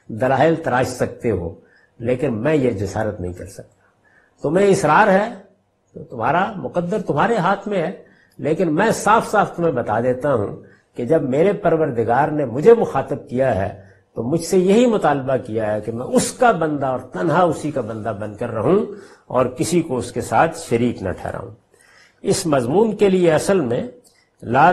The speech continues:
तकूनन्ना मिनल मुश्रिकीन के अल्फाज आए हैं। यानी ये जो मजमून है ना कि तुम हरगिज मुश्रिकों में शामिल ना हो, इसके लिए असल में ला तकूनन्ना मिनल मुश्रिकीन के अल्फाज आए हैं। इनमें ताकीद के साथ एक नौयत का जजर भी है,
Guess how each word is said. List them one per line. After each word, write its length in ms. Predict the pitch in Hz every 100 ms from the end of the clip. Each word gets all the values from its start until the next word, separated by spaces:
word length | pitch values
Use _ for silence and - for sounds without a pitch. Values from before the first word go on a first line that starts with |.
| 175
तकूनन्ना 640 | 156 - 208 233 233 220
मिनल 260 | 196 185 170
मुश्रिकीन 640 | 156 - - 139 233 220
के 120 | 170 127
अल्फाज 440 | 98 98 92 87
आए 140 | -
हैं। 160 | - - _ _ 104
यानी 160 | 107
ये 120 | 127
जो 120 | 170 160
मजमून 400 | 127 107 175 139
है 100 | 127
ना 100 | 233 262 - - - _ _
कि 80 | -
तुम 200 | 143 131
हरगिज 380 | 107 175 190 202
मुश्रिकों 460 | 185 - 170 156 143
में 100 | 123
शामिल 340 | - 101 107
ना 120 | 107 90
हो, 340 | 98 185 - _ - _ -
इसके 360 | - - 185 175
लिए 240 | 170 165
असल 340 | 175 185 208
में 300 | 139 135 233 196
ला 240 | 135 147
तकूनन्ना 600 | 139 139 185 196 196 190 175
मिनल 240 | 165 156
मुश्रिकीन 640 | 135 127 - 135 208 196 165
के 120 | 135
अल्फाज 400 | 104 95 107 101
आए 220 | 92 107
हैं। 200 | 101 190 - - - - _ -
इनमें 320 | 170 185 180 -
ताकीद 640 | 135 123 147 180 208 -
के 140 | 196 180
साथ 360 | 180 196 190
एक 200 | 185 180
नौयत 440 | 160 151 165 190 -
का 140 | 208
जजर 340 | 165 180 233 233
भी 180 | 190 123
है, 160 | -